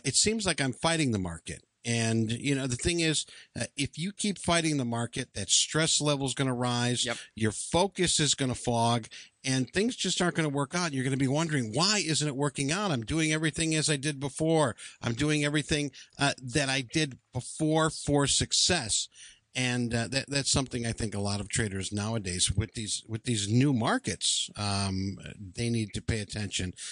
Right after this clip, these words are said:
Speaker 1: and they need to focus on.
Speaker 2: Mm-hmm. I mean, you said it right when we first sat down, uh, before we listened to the, your interview there. You said it very well. The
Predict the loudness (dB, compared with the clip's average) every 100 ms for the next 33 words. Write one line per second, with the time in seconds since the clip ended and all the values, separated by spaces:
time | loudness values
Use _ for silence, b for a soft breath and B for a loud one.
0 | B -4 0 0 0 -2 -2 -4 -4 -6
1 | -6 -8 -10 -8 -4 -2 0 0 2 2
2 | 0 -2 -4 -8 -8 -8 -6 -6 -4 -2
3 | 0 -2 -4 -4 -4 -6 -6 -6 -8 -10
4 | -8 -6 0 0 0 -6 -10 -12 B B
5 | B B 0 0 0 -2 -4 0 0 0
6 | -6 b b b b 0 2 0 -4 -4
7 | -4 -4 -4 -4 -10